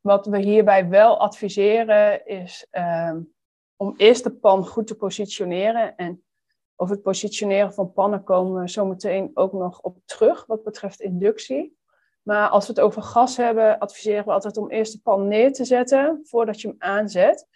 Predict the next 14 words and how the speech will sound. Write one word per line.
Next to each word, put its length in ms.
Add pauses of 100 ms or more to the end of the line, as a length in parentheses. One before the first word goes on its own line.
(380)
Ehm, 560
zodat 380
je 140
aan 200
de 140
onderzijde 680
eerst 280
goed 240
kunt 260
voelen: 280
"Hey, 260
staat 380
de 100
pan 460